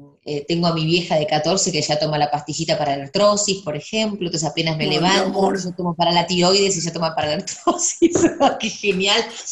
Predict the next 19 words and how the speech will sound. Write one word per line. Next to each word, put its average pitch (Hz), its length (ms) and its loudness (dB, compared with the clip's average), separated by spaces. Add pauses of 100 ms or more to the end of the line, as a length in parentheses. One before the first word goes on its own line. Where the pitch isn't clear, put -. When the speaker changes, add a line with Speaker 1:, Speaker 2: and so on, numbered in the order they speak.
(240)
Speaker 1:
Este, 185 720 0 (380)
y 214 180 2
Miranda 277 600 4
cumple 262 360 2
su 202 200 0
rol 294 240 4
con 165 180 -2
ellos, 156 400 -4
o 196 280 6
le 180 120 2
toca 185 260 -2
pasear, 190 420 -2
por 170 80 -4
ejemplo, 185 720 -4
a 147 520 -2
Ámbar 180 200 -2
y 156 80 -2
a 160 60 0
Reina. 240 640 -2